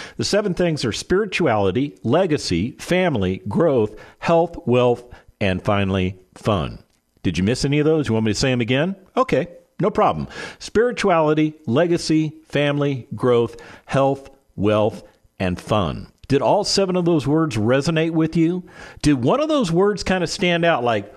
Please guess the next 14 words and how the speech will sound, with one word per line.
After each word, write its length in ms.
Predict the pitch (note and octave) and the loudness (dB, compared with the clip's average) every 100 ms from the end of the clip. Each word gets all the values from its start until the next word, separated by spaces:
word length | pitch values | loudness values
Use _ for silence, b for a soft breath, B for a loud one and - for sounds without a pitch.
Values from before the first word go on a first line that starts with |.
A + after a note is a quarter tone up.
| _ | _
what 240 | C#3 F#4+ | -2 2
is 280 | G#4 F4 A#2 | 2 0 0
that 360 | G#2 G#3+ B3+ - | 0 2 0 0
word 400 | B2+ A#2+ A2+ G#2+ | 2 2 0 -2
doing 320 | C3 C#3+ C#3 | 0 2 0
in 100 | C3 | 0
the 80 | A#2+ | 0
middle 600 | A2+ C#3+ D#3+ B2+ G#2 G#2 B B - | 0 0 2 2 0 -2 B B -4
of 160 | D#3+ - | -2 0
all 360 | - C#3 C#3+ | 0 2 2
those 300 | C3 B2 A2 - - | 2 2 0 -4 -2
other 260 | C3 A#2+ | 0 0
six 400 | G#2 - C3 - | 0 -2 -2 -2
words? 560 | B2 C#3+ D#2+ - - | 0 2 0 -6 -12